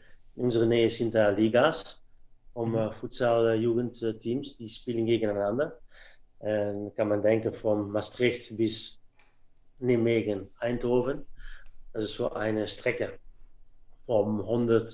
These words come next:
Speaker 1: hundert Kilometer. Da gibt es, äh, Jugend-, äh, Futsalmannschaften, die spielen gegeneinander ein,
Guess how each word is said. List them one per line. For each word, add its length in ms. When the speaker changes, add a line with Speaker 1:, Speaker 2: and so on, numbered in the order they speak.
Speaker 1:
hundert 360
Kilometer. 560
Da 280
gibt 260
es, 240
äh, 240
Jugend-, 480
äh, 140
Futsalmannschaften, 840
die 100
spielen 360
gegeneinander 680
ein, 140